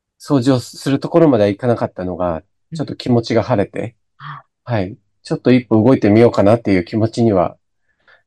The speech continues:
Speaker 1: やっぱりなり、なったので、はい。
Speaker 2: まずね。あとちょっと綺麗に保とうという意識も出るので。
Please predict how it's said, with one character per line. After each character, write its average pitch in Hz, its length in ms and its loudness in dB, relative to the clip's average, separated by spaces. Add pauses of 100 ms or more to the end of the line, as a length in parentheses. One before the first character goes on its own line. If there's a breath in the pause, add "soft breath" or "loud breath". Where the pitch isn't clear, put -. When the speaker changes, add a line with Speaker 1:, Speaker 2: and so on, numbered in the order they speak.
Speaker 1:
や 117 80 -6
っ - 40 -10
ぱ 120 120 -2
り 104 120 0
な 98 120 0
り、 104 280 -2 (480)
な 110 120 -4
っ - 20 -12
た 90 140 -12
の 82 120 -4
で、 90 280 -10 (420)
は 107 120 -2
い。 87 160 -8 (220)
Speaker 2:
ま 190 240 -16
ず - 80 -20
ね。 147 440 -12 (220 loud breath)
あ - 80 -14
と 165 120 -14
ち - 100 -8
ょ 220 40 -6
っ - 20 -6
と 160 140 -8
綺 - 180 -10
麗 233 200 0
に 151 180 -6
保 180 260 -8
と 226 200 -2
う - 80 -8
と 156 120 -4
い 143 100 -4
う 143 60 -4
意 156 80 -6
識 - 240 -14
も 143 280 -10
出 170 120 -4
る 147 100 -4
の 147 140 -6
で。 147 220 -6